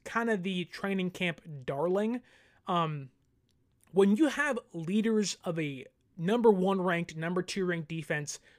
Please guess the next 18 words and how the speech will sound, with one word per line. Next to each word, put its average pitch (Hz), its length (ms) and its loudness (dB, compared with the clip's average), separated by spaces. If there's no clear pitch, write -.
praising 220 600 2
you 202 160 2
left 180 280 -2
and 170 140 -2
right, 160 280 -2
commending 190 520 0
you 185 160 0
for 185 120 -4
the 165 100 0
work 175 300 -4
you 185 100 -4
put 170 200 -4
in, 170 200 -2
you 254 100 -4
have 247 140 -6
coaches 233 540 -2
discussing 196 580 -4
about, 170 340 2